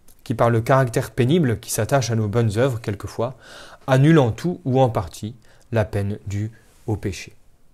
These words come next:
Mais ce ne sont pas seulement les actions proprement dites qui produisent, euh, cet heureux résultat de l'augmentation de la grâce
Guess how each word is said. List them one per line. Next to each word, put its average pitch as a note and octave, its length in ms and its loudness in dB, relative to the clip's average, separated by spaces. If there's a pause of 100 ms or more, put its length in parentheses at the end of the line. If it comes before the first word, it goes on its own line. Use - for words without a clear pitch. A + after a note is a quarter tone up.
(400)
Mais F3 360 8 (220)
ce C#3 120 -4
ne D3+ 60 0
sont C#3 220 0
pas E3+ 100 6
seulement D#3 540 0 (340)
les B2+ 160 4
actions C#3+ 460 4
proprement A#2+ 500 -4
dites D#3 240 -2
qui - 140 -10
produisent, A#2 600 0 (420)
euh, G#2+ 400 -8
cet - 280 -6
heureux A#2+ 220 2
résultat A2+ 560 0
de G#2 100 -4
l'augmentation A2 760 -4
de G2+ 60 -4
la G#2+ 120 -4
grâce A#2+ 420 -2